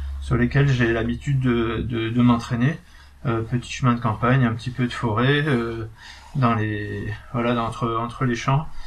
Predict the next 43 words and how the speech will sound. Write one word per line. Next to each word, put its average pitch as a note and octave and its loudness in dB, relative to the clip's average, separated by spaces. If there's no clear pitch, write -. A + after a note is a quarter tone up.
euh, A2 -4
sur, A#2 -2
euh, G#2 -2
sur C3+ 0
des B2 2
petits C3+ -4
sentiers, D3 0
avec, C3+ 4
euh, A#2+ 4
un C3 4
petit C3+ 2
peu C3 0
de A#2+ 0
dénivelé A#2 0
quand A#2+ 4
même, E3 2
euh, A#2 2
presque B2 -6
cinq B2+ 2
cents B2+ 2
mètres B2 0
de B2 0
dénivelé A#2+ 2
positif, B2 -4
sur, A2+ 0
euh, G#2+ 0
donc A#2 -2
étalé A#2 2
sur B2 0
les, A#2+ 0
sur B2 -4
les B2 6
vingt A#2+ 4
kilomètres. A2 -4
Donc A#2 -6
c'est A#2+ -2
pas A2+ 2
de A2+ 0
la A2+ 2
montagne A#2 0
non A#2 -4
plus, D#3 0
hein, C#3 0